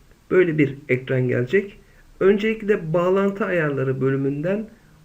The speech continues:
okulunuzun K on iki net adresine girmeniz gerekiyor.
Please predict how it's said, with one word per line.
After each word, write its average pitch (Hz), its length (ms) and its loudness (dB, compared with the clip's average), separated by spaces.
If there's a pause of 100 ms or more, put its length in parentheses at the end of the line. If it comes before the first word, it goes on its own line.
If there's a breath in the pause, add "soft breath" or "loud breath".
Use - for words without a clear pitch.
(160)
okulunuzun 202 800 -2 (440 loud breath)
K 202 300 0
on 208 280 2
iki 196 300 -4
net 202 320 0 (180)
adresine 135 600 -2 (220)
girmeniz 127 540 0
gerekiyor. 135 560 0